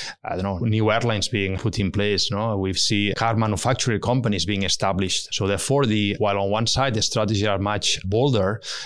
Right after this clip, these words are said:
and if you ask me, right, even much more interesting, right, to, to define and to work on it, there is also a challenge in terms of, okay, how you wanna make sure that we are gonna be able to deliver that strategy successfully, right? And we at Kearney, we help them, we help our clients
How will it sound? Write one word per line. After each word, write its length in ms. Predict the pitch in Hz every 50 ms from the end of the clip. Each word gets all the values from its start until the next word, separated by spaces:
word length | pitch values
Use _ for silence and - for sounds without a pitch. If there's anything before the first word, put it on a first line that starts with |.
| - -
and 340 | - 98 92 90 90 90 - -
if 300 | 104 104 - 101 - -
you 100 | 101 98
ask 180 | 113 117 - 131
me, 100 | 107 92
right, 220 | 92 95 98 -
even 160 | 104 98 92
much 240 | 95 95 98 98 -
more 140 | - 110 104
interesting, 580 | 101 95 - 95 95 110 160 - - 147 120 101
right, 220 | 98 98 110 -
to, 240 | - 120 98 95 87
to 180 | - - 107
define 540 | 92 92 87 - - 101 104 107 107 107 101
and 140 | 95 92 90
to 100 | - 98
work 280 | 92 104 123 131 - 107
on 100 | 90 90
it, 180 | 95 - - -
there 120 | 107 110
is 100 | 104 127
also 380 | 120 107 - - 123 110 104 95 - -
a 100 | 104 95
challenge 520 | - - - 117 120 123 123 107 - - -
in 140 | 104 95 -
terms 300 | - 98 98 92 92 104
of, 200 | 95 90 - 85
okay, 200 | 80 - 107 92
how 300 | - - 104 107 113 107
you 140 | 104 101 98
wanna 200 | 101 101 101 101
make 180 | 95 92 90
sure 280 | - - - 131 139 117
that 180 | 101 95 90 98
we 200 | 98 98 98 98
are 120 | 98 98
gonna 260 | 87 101 98 98 98
be 160 | 85 101 95
able 180 | 98 92 101 95
to 180 | - - 113 92
deliver 360 | 104 95 104 104 90 98 95
that 240 | 90 92 92 92 90
strategy 440 | - - 98 95 87 - 101 -
successfully, 640 | - - 95 - - 107 95 - - - 98 85 82
right? 280 | 82 87 90 - - - - - - - - - -
And 120 | 95 95
we 160 | 104 110 110
at 140 | 107 104 -
Kearney, 320 | - 113 117 127 123 113
we 160 | 101 98 98 -
help 320 | - 98 104 110 98 92
them, 320 | 98 95 95 95 98 92 - - - - - _
we 80 | - -
help 200 | - 110 107 -
our 180 | 117 104 101 92
clients 500 | - - 113 113 110 104 95 90 - -